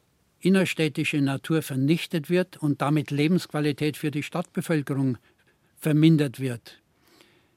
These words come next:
Das Spannende ist ja,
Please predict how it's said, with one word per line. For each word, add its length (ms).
Das 320
Spannende 600
ist 260
ja, 300